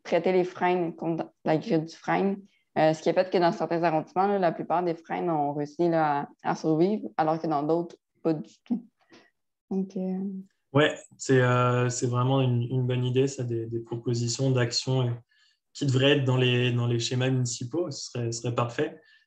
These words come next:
Speaker 2: Euh, je sais qu'il y a beaucoup de choses à faire au, au niveau des municipalités et parfois c'est compliqué de répondre à toutes les demandes. Mais ce qui est sûr, c'est que oui, c'est un problème qu'on prend parfois trop.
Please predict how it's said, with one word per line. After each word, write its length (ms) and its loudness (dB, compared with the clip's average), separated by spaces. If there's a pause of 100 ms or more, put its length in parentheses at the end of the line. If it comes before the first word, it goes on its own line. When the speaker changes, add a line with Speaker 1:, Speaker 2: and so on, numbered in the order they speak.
(140)
Speaker 2:
Euh, 60 -4
je 60 0
sais 160 4
qu'il 80 -2
y 80 2
a 40 0
beaucoup 220 -2
de 60 -2
choses 200 2
à 80 4
faire 260 2
au, 40 0
au 320 -2
niveau 240 -2
des 120 0
municipalités 720 0
et 60 2
parfois 300 -10
c'est 180 -10
compliqué 400 -2
de 100 2
répondre 420 0
à 60 0
toutes 200 -12
les 80 -2
demandes. 340 2 (480)
Mais 160 4
ce 100 0
qui 80 0
est 40 4
sûr, 220 2
c'est 200 0
que 120 -14
oui, 140 4
c'est 160 0
un 140 2
problème 480 0
qu'on 140 -4
prend 200 -4
parfois 360 -2
trop. 520 0